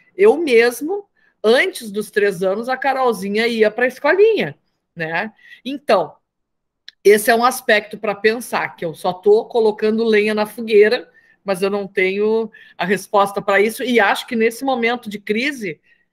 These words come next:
eles cortam o que é a gordurinha, né? E que era essa gordurinha aí. Um outro aspecto,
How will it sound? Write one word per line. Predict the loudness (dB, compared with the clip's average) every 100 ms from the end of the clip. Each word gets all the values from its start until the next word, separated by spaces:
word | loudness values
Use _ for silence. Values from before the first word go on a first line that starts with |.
| 0
eles | 0 0 0
cortam | 4 4 4 0 -2 -8 _ _
o | -6
que | 0
é |
a | 2
gordurinha, | 4 2 2 -2 -4 -4 -4 -8 _ -10
né? | -2 0 0 -2 _ _
E | -16
que | -2 2
era | 4 4 2
essa | -2 -8
gordurinha | -8 -10 -12 -12 -14
aí. | -14 -18 _ -20 -20 -16 -2
Um | 0
outro | 2 2 0
aspecto, | 0 -2 0 2 2 -2 -12 -16